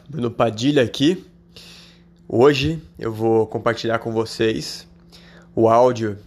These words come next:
de uma palestra que eu dei, eh, em São Paulo, no dia vinte e seis de novembro de dois mil e dezenove, em um encontro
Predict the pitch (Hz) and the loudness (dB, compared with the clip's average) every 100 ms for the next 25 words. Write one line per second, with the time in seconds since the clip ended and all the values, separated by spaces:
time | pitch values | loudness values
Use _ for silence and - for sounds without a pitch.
0 | 127 113 110 110 110 104 127 123 123 151 | -20 -10 -6 -4 -6 -2 0 2 2 0
1 | 147 151 - _ _ - 117 113 110 110 | -10 -12 -16 _ _ -8 -2 -2 0 0
2 | 113 120 - _ - - - _ _ 110 | -2 -4 -12 _ -20 -20 -20 _ _ -4
3 | 107 107 - 131 120 - 113 127 143 147 | -2 -4 0 -2 0 2 4 4 0 -6
4 | - 113 107 110 107 104 131 135 110 - | -12 -12 -6 -4 -4 -6 -10 -10 -12 -6
5 | 131 131 139 120 120 104 110 113 110 107 | 0 0 0 -2 -4 0 0 0 -2 -6
6 | 101 - 110 107 110 107 120 113 117 127 | -10 -10 -8 -4 -6 0 2 2 0 -2
7 | - _ _ _ _ _ - _ _ 113 | -16 _ _ _ _ _ -20 _ _ -2
8 | 120 143 139 - 127 151 147 156 | 0 2 -2 2 4 4 0 -2